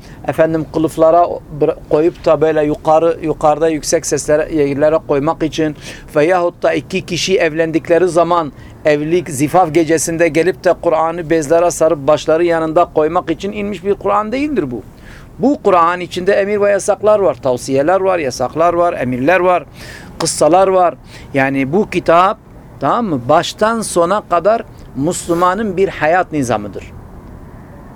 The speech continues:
Kur'an Allah kelamıdır,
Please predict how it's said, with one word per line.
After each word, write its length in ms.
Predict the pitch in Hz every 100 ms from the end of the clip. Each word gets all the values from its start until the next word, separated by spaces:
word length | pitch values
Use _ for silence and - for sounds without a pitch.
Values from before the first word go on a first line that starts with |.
| - - - - - -
Kur'an 560 | 139 - 160 180 214 - - -
Allah 320 | 139 170 196 -
kelamıdır, 560 | 160 143 135 135 160